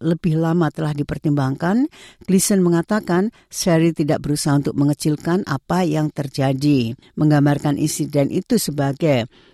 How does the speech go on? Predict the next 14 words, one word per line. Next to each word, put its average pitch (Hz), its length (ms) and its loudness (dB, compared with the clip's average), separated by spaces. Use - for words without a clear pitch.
dalam 139 240 0
tanda 135 240 0
kutip, 160 400 -2
kelalaian 151 560 2
sesaat. - 560 -2
Sherry 165 480 0
akan 143 240 -2
absen 196 640 0
dalam 139 240 -2
pertandingan 160 560 2
melawan 151 320 0
Carlton, 156 560 -4
Brisbane, 147 480 -2
dan 131 320 -2